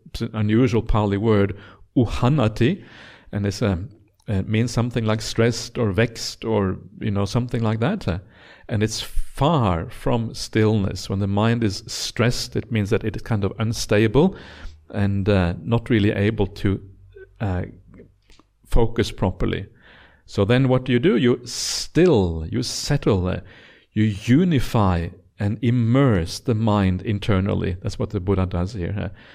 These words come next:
So you give yourself, you, uh, you allow yourself to really relax, really to bring the mind together. And these four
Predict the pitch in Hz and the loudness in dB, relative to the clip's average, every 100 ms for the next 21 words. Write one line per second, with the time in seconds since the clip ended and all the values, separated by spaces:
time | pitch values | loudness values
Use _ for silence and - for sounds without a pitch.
0 | - _ - 98 98 104 - 127 139 120 | -20 _ -8 -2 0 -2 -2 -2 0 0
1 | 110 117 101 90 98 107 98 92 - - | 0 0 0 0 -2 -2 -2 -6 -16 -20
2 | - - _ - 87 85 87 _ 117 104 | -20 -20 _ -8 -6 -6 -10 _ -2 0
3 | 101 104 123 139 117 - 107 98 - 107 | 2 2 2 2 0 0 2 0 0 -2
4 | 120 131 117 107 107 98 82 - - 123 | 0 0 2 2 2 0 -2 -8 -4 -2
5 | 117 - 98 110 113 107 104 101 98 98 | -2 -4 -2 0 0 0 -2 0 0 -2
6 | 95 98 92 92 110 - - - - - | -2 0 0 -4 -6 -14 -20 -20 -12 -4
7 | 120 196 - - 156 139 123 98 | 0 2 0 0 4 6 4 2